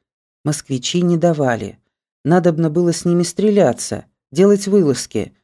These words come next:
Наконец, удалось поджечь в разных местах. Говорят, что Михайло Салтыков первый зажег собственный дом свой. Поднялся страшный ветер,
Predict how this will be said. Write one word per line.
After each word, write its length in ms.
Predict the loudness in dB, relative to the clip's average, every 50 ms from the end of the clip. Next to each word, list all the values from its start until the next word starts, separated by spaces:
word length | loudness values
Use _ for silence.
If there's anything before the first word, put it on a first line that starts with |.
| _ _ _ _ _ -12
Наконец, 580 | -12 -8 -8 -4 0 2 2 2 0 -4 -12 _ _ _ _ _ _ -4
удалось 500 | -2 0 2 2 2 4 2 2 0 -2
поджечь 540 | -2 -4 -2 -2 0 0 0 0 0 -4 -10 -8
в 100 | -6 -4
разных 440 | -2 -2 -2 -2 -4 -6 -6 -4 -4
местах. 600 | -6 -6 -6 -6 -6 -6 -6 -6 -10 -16 _ _ _ _ _ _ _ _ _ _ _ _ _ _ _ -8
Говорят, 360 | -2 0 2 2 4 2 0 0
что 180 | -2 -4 -2
Михайло 560 | -2 -2 -4 -2 0 2 2 2 2 0 -2
Салтыков 680 | -4 -4 -6 -6 -6 -6 -10 -2 2 2 2 2 -2 -12 _ _ _ _ _ _
первый 380 | 2 4 4 6 6 4 2 2
зажег 400 | 2 2 0 0 0 -2 -2 -4
собственный 640 | -8 -4 -2 -2 -2 -4 -8 -4 -2 0 0 0 0
дом 280 | 0 0 0 0 0
свой. 460 | -4 -6 -10 -6 -4 -4 -4 -4 -6 _ _ _ _ _ _ _ _ _ _ _ _ _ _ _
Поднялся 680 | -6 -6 -4 -2 2 4 4 4 4 2 0 0 0 0
страшный 580 | 0 -2 -4 -2 -2 0 -2 -4 -4 -4 -4 -2
ветер, 480 | -2 -2 -4 -4 -4 -6 -8 -8 -8